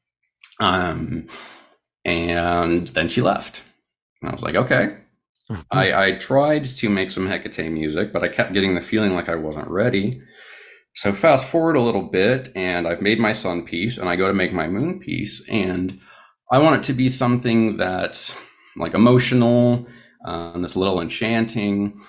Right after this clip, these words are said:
Speaker 1: Um, you know, I, I wanna make it something that makes people, I, I wanna make it something that's kind of healing, like, a little soothing. Um, and I think back to the,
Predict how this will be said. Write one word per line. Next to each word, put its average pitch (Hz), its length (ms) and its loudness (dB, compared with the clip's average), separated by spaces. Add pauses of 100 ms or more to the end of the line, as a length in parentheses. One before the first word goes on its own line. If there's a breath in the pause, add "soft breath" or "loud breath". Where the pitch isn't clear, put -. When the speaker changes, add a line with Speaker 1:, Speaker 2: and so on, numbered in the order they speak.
(340 loud breath)
Speaker 1:
Um, 85 600 -6 (540 loud breath)
you 92 100 -6
know, 87 100 0
I, 90 120 4
I 92 100 2
wanna 98 200 0
make 92 160 -4
it 71 100 -10
something 87 240 -4
that 80 60 -4
makes 80 240 -8
people, 82 720 -8 (280)
I, 107 60 2
I 117 120 4
wanna 170 160 2
make 151 120 0
it 135 40 -4
something 131 180 -2
that's - 120 -6
kind 92 140 -4
of - 80 -12
healing, 101 540 0
like, - 120 -12
a - 40 -10
little 85 140 -12
soothing. 113 540 -6 (720 soft breath)
Um, 85 460 -6
and 90 140 -4
I 82 80 -2
think 101 360 -6
back 98 480 -2
to 87 440 -4
the, 82 500 -8